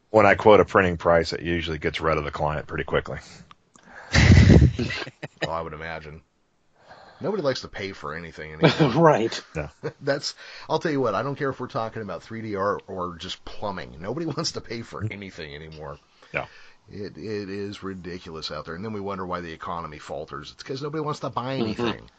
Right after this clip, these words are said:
Speaker 3: <laughs> That's why. Oh.
Speaker 2: I won't even go into how many free things I have in my runtime.
Speaker 3: Oh, yeah. <laughs> Yeah, well, I know this is, I've, I've gone back and read some of, uh, John's blog posts about this.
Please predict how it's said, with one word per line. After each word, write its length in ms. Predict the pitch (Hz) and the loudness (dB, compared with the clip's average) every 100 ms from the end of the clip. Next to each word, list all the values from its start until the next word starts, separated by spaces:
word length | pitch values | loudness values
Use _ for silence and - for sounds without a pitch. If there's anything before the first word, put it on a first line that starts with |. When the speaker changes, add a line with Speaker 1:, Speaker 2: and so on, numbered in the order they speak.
| _ - | _ -20
Speaker 3:
<laughs> 300 | - _ 123 | -20 _ -10
That's 240 | 135 - | -10 -10
why. 480 | 90 73 78 76 73 _ - - - _ _ 92 | -12 -10 -10 -12 -16 _ -20 -20 -20 _ _ -12
Oh. 440 | 110 104 85 92 95 | -8 -6 -6 -8 -2
Speaker 2:
I 60 | |
won't 220 | 107 120 113 | 2 4 2
even 160 | 104 | -2
go 180 | 104 104 | 0 2
into 120 | 98 | 2
how 140 | 87 98 | -2 -4
many 180 | 95 90 | -2 -6
free 260 | - 98 | -2 -4
things 300 | 92 92 85 | -2 -6 -4
I 100 | 85 | -4
have 260 | 85 87 87 | -2 -4 -6
in 80 | 87 | -6
my 160 | 85 85 | -6 -4
runtime. 500 | 87 87 92 82 85 _ _ _ _ _ - | -4 -6 -8 -10 -12 _ _ _ _ _ -16
Speaker 3:
Oh, 260 | 101 107 98 | -6 -4 -2
yeah. 160 | 110 85 | -6 -4
<laughs> 60 | - - - - _ _ _ _ _ | -4 -4 -10 -20 _ _ _ _ _
Yeah, 180 | 101 101 | -6 -2
well, 100 | 117 | 0
I 100 | 127 | 0
know 200 | 143 151 | 2 2
this 200 | 147 139 | 2 0
is, 140 | 104 | -2
I've, 240 | 104 131 104 | -4 -4 -2
I've 180 | 143 | -2
gone 160 | 156 107 | -2 -4
back 240 | 95 92 87 | -4 -6 -6
and 80 | |
read 220 | 87 95 92 | -8 -6 -6
some 220 | 101 92 | -6 -8
of, 160 | 85 | -8
uh, 200 | 90 80 82 | -8 -8 -10
John's 520 | 85 80 95 101 82 | -10 -10 -10 -12 -12
blog 340 | 76 87 135 | -8 -6 -6
posts 280 | 95 82 - | -8 -8 -8
about 240 | 73 67 | -8 -10
this. 340 | 78 73 71 | -10 -12 -12